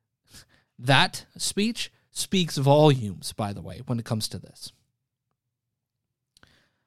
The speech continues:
But I want to be abundantly clear here.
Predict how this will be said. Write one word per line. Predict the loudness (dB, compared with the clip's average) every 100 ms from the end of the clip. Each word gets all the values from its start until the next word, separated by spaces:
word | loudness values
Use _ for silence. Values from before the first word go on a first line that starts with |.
| _ _ _ _ _
But | -4 -4 -4 -16 _ _ _ _ _ _ _ _ _ _ _ _ _ _ _ _ _ _ _ _ _ _ _ _ _ -4
I | 0
want | 2 0
to | -2
be | -4 -2
abundantly | -2 -2 -2 -2 -2 -6
clear | -6 -6 -4 -4
here. | -8 -18